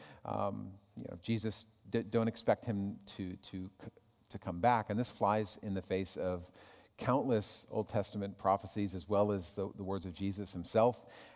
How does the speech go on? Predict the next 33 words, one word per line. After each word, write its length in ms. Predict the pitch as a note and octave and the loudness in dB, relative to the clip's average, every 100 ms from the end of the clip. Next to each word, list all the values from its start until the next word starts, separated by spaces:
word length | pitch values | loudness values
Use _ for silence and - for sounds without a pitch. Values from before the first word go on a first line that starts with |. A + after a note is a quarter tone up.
| _ - | _ -6
He 80 | |
says 300 | G#2 C3 A2+ | 0 4 4
in, 220 | A#2 A2 G#2+ | 4 6 4
uh, 320 | G#2 G2+ G2+ - - | 4 4 0 -6 -8
Luke 220 | C3 A#2+ A#2 | 2 4 4
chapter 300 | B2+ A2 A2 | 4 4 2
twelve, 260 | - A2+ | 4 4
verse 180 | A2 G#2+ | 4 0
forty, 300 | - A#2 A#2 | 4 6 6
and 80 | G#2+ | 4
this 120 | G#2+ | 0
is 40 | G#2+ | -2
just 240 | G2+ - | -6 -6
one 200 | G2+ G#2 | 0 2
of 140 | G2+ E2+ | 2 2
many 320 | G2+ G2+ G2+ | 2 2 2
times, 400 | - F#2 F#2 F#2+ | 0 -2 -2 -4
he 80 | G#2 | -6
says, 340 | - G2 - - - - _ _ - | -2 -4 -4 -14 -20 -20 _ _ -2
"You 300 | G#2+ C#3+ A#2+ | 4 6 6
also 340 | B2 B2 A#2+ | 4 2 2
must 240 | A2 G#2 A2 | 4 2 0
be 80 | G2 | 2
ready, 380 | A2+ A2 G2+ | 4 4 4
because 480 | G2+ G2+ - G#2+ F#2+ | -2 -2 2 2 0
the 140 | - F#2+ | -6 0
Son 240 | C3 B2 | 2 4
of 100 | G#2+ | 4
Man 180 | A2+ G#2+ | 2 2
will 120 | G2+ | 0
come 320 | - A2+ G#2+ | 0 0 2
at 80 | |
an 100 | G2 | 0